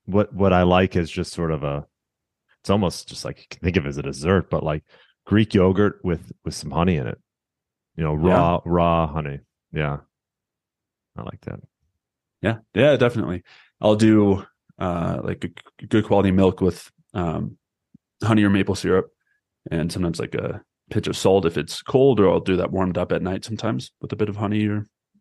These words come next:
Speaker 2: or maple
Speaker 1: Now,
Speaker 2: syrup.
Speaker 1: now, I know with Doctor Ray Peat, they talk about the carrot salad. Are you a carrot salad guy, or is that something that you try to include in your diet?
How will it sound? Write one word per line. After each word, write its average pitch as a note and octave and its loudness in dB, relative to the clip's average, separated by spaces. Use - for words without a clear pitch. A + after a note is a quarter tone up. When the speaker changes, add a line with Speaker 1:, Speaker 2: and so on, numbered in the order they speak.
Speaker 2:
or C3+ -10
maple G2+ -4
Speaker 1:
Now, A2 4
Speaker 2:
syrup. G#2+ -4
Speaker 1:
now, A2 4
I G2+ 4
know A#2+ 6
with - 0
Doctor G2+ 2
Ray F#2+ 4
Peat, A2 2
they F#2 0
talk F2+ -2
about E2+ -2
the D#2+ -10
carrot F2+ -2
salad. B1 -10
Are C#2 -6
you D#2+ -2
a D#2 -2
carrot F2+ 0
salad G#2+ 2
guy, A#2 4
or E2 0
is D#2+ -12
that E2+ 0
something E2+ -4
that D2+ -4
you D#2+ -6
try D#2+ -2
to D#2 -2
include D#2+ -6
in D#2 -8
your D2+ -4
diet? D#2 -2